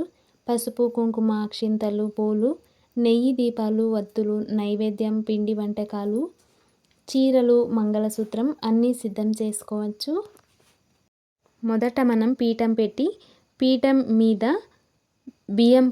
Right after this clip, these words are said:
పోసి, బియ్యం మీద రాగి లేదా ఇత్తడి లేదా వెండి బిందెను ఉంచాలి.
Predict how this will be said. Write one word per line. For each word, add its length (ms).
పోసి, 400
బియ్యం 280
మీద 180
రాగి 400
లేదా 300
ఇత్తడి 440
లేదా 300
వెండి 340
బిందెను 400
ఉంచాలి. 440